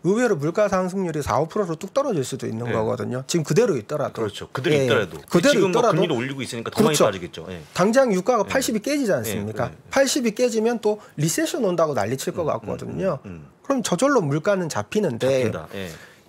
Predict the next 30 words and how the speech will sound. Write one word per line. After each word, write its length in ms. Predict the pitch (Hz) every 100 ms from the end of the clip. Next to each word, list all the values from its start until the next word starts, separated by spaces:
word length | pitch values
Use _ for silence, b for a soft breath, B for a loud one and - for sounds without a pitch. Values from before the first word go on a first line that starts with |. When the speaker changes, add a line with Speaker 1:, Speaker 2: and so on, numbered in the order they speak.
| -
Speaker 1:
이게 180 | 233
문제가 380 | 175 175 269 277
되는 220 | 208 196
게 120 | 202 196
뭐냐면 640 | 127 123 127 220 180 110 B B
기대 260 | - 240 285
인플레이션이거든요. 1200 | 202 - 139 139 113 120 123 113 110 107 147 120 B B B -
근데 120 | 175
기대 300 | - 269 294
인플레이션을 960 | 226 220 220 214 196 185 180 190 180 131
여러 220 | 160 190
가지 200 | 254 226
어려운 300 | 233 269 202
말이 600 | 160 143 151 151 151 160
많이 440 | 123 135 160 247 214
있더라고요. 460 | - 151 139 156
제가 200 | 139 202 208 B -
제일 240 | 156 220
쉽게 260 | 285 262 294
설명하면 500 | 269 254 262 220 156
어떻게 300 | 139 202 196
될까라는 360 | 180 175 165
생각, 160 | 165 B B - -
제일 280 | - 151 202
쉬운 240 | 220 277 254
방법은 600 | 175 127 120 117 160 131
기대 200 | 202 240
인플레이션은 560 | 175 147 143 131 139
사재기입니다. 760 | 120 190 190 254 175 123 95 87 b b b b
뭐냐면 580 | 127 123 127 120 170 120